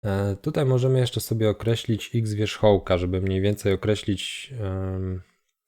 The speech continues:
gdzie ten wierzchołek się znajduje, czyli mamy x wierzchołka to jest minus b przez dwa a,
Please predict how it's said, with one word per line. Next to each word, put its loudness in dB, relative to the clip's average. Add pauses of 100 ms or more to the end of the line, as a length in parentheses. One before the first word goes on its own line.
gdzie -2
ten 0
wierzchołek 2
się -2
znajduje, 2
czyli -6
mamy -2
x -4
wierzchołka -2
to -4
jest -4
minus 0
b 0
przez -2
dwa -6
a, 2